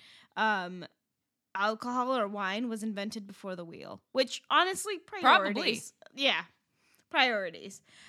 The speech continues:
Speaker 1: Uh, <laughs> there, there are, um, cases, they found residue from alcoholic beverages that date back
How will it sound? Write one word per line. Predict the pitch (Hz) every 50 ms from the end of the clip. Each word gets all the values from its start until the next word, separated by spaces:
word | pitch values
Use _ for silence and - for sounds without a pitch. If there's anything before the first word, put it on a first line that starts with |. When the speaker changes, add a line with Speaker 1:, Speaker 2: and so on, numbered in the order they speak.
| - - _
Speaker 1:
Uh, | - 247 247 240 226 220 226 262 277 - - - - - - _ _ _ _
<laughs> | _ - - - - _ _ _ _ -
there, | 220 277 262 262 262 269 285 294 285 - - - _ _ _ _ _ _ _ _ _
there | 240 240 277 262 254 254 247 247 247 - - _ _ _ _ _ _ _ _ _ _ _ _ _ _ _ _ _ _ _ _ _ _ -
are, | 226 233 240 240 254 285 349 381 359 370 - _ -
um, | 240 247 240 226 220 214 214 220 220 226
cases, | - 262 233 208 220 - 226 220 220 277 285
they | 277 254 240
found | 247 - 254 240 254 277 285
residue | 262 247 247 220 233 202 208 208 233
from | 254 - 285 233
alcoholic | 202 233 226 247 262 254 247 247 254 226
beverages | 226 208 196 208 208 190 208 226
that | 226 214 - -
date | 214 214 208 208 -
back | 233 196 185 202